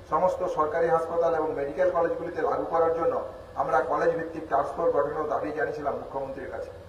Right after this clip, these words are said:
অথচ এ বিষয়ে আরও আলোচনা প্রয়োজন আছে বলে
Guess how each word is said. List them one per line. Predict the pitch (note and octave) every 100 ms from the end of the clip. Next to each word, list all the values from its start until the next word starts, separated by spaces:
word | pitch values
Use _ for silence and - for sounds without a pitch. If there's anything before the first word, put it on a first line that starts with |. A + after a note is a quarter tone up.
| - - -
অথচ | F#3 G#3 G#3
এ | - F3
বিষয়ে | F#3+ F#3 F3+ - - - - - -
আরও | B2+ F3 F3+
আলোচনা | D#3 E3+ F3 E3+
প্রয়োজন | D#3 D#3+ D#3+ D#3+
আছে | C#3 F3
বলে | E3 -